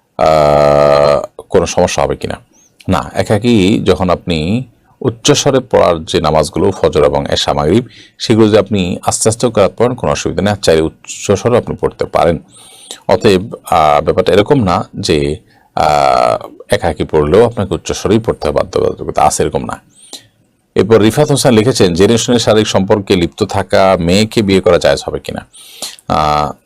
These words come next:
যে মেয়ে হারাম সম্পর্কে লিপ্ত, তাকে আপনি বিয়ে করবেন কেন? আল্লাহ রাব্বুল আলামিন নেককার জীবনসঙ্গী,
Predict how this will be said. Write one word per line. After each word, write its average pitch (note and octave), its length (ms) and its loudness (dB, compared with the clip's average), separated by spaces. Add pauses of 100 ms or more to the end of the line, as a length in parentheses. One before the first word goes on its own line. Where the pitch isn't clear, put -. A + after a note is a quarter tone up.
(200)
যে A2 200 4
মেয়ে A#2 420 4
হারাম G#2 400 0
সম্পর্কে A2 360 -4
লিপ্ত, D#2+ 260 0
তাকে B2 360 0
আপনি A2 520 -2
বিয়ে F#2+ 160 0
করবেন D2+ 260 0
কেন? - 180 -2
আল্লাহ G#2 200 2
রাব্বুল G2 180 0
আলামিন F#2+ 200 2
নেককার A#2 720 0
জীবনসঙ্গী, B2 760 0